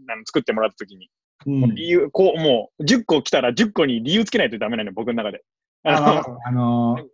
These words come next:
Speaker 2: 意味がないといけないし、トリプルミーニングぐらいやっぱりないとな、みたいなね。
Speaker 1: そう。ほんで、まあ、あの、デザイナーの人は、こう、十、十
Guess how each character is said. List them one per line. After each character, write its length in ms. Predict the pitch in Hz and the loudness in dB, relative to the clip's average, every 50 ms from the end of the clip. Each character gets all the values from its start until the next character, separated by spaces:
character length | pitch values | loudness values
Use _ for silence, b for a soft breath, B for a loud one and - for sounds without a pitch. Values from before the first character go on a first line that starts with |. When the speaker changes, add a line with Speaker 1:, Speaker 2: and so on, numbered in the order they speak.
| _ _ _ _ _ _ _ | _ _ _ _ _ _ _
Speaker 2:
意 140 | - 170 190 | 0 2 4
味 160 | 190 175 156 | 4 4 4
が 120 | 135 127 123 | 4 4 4
な 140 | 131 131 131 | 4 4 4
い 80 | 131 127 | 2 2
と 80 | 131 | 2
い 80 | 120 117 | 0 0
け 120 | 120 120 | 0 2
な 120 | 120 117 120 | 2 2 0
い 80 | 117 | 0
し、 200 | - - 113 110 113 | -2 -6 -8 -8 -6
ト 160 | - 143 147 | -6 -2 -2
リ 140 | 165 170 165 | -2 0 2
プ 100 | 175 180 | 2 2
ル 100 | 180 175 | 4 2
ミ 160 | 175 175 175 | 0 0 0
ー 40 | 175 | 0
ニ 140 | 175 175 | -2 -2
ン 40 | 175 | -2
グ 60 | 175 | 0
ぐ 80 | 165 180 | 2 2
ら 120 | 175 156 | 2 4
い 40 | 127 | 2
や 60 | 120 | 0
っ 100 | 117 - _ | -2 -2 _
ぱ 120 | - 127 | -2 -2
り 100 | 117 113 | 0 2
な 120 | 113 117 123 | 2 2 2
い 80 | 117 | 0
と 100 | 113 101 | -2 -6
な、 220 | 101 107 110 110 107 | -8 -8 -6 -6 -6
み 100 | 101 - | -8 -8
た 140 | _ - | _ -20
い 80 | - - | -20 -20
な 80 | _ _ | _ _
ね。 100 | - _ | -20 _
Speaker 1:
そ 160 | - _ 139 | -16 _ -12
う。 20 | 113 104 98 110 | -12 -12 -12 -12
ほ 60 | 143 | -10
ん 80 | 175 202 | -2 2
で、 300 | 214 208 208 196 190 180 | 4 6 6 6 4 2
ま 280 | 190 202 185 156 127 110 | 2 4 4 4 2 0
あ、 120 | 104 127 | -2 -4
あ 40 | 123 | -6
の、 280 | 123 117 113 117 117 | -4 -4 -6 -6 -8
デ 140 | 123 143 170 | -6 -4 -4
ザ 160 | 196 - 262 | -2 0 0
イ 40 | 240 | -2
ナ 100 | 208 214 | 0 -2
ー 20 | 214 | -2
の 120 | 220 214 | -2 -2
人 160 | 196 - 220 | 0 2 2
は、 120 | 185 143 127 | 2 2 0
こ 140 | 113 127 | -2 -6
う、 20 | 120 | -6
十、 200 | 120 135 277 247 - | -2 -2 -4 -4 -4
十 200 | 151 143 208 302 | -4 0 0 2